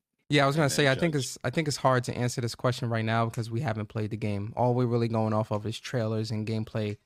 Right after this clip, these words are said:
Speaker 1: gameplay trailers and whatnot. After I actually
Speaker 2: Mm-hmm.
Speaker 1: sit down, play the game, see Eve as a character, how she's developed, the different costumes, the, the story, the combat, and everything,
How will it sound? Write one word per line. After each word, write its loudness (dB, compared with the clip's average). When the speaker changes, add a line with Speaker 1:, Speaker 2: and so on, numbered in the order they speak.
Speaker 1:
gameplay 0
trailers -2
and -4
whatnot. -4
After 4
I 6
actually -2
Speaker 2:
Mm-hmm. -2
Speaker 1:
sit 0
down, 4
play 0
the 0
game, 2
see -2
Eve -2
as 0
a -4
character, 2
how 0
she's -4
developed, 2
the -6
different -8
costumes, 0
the, -4
the -4
story, 4
the -2
combat, 2
and 0
everything, -4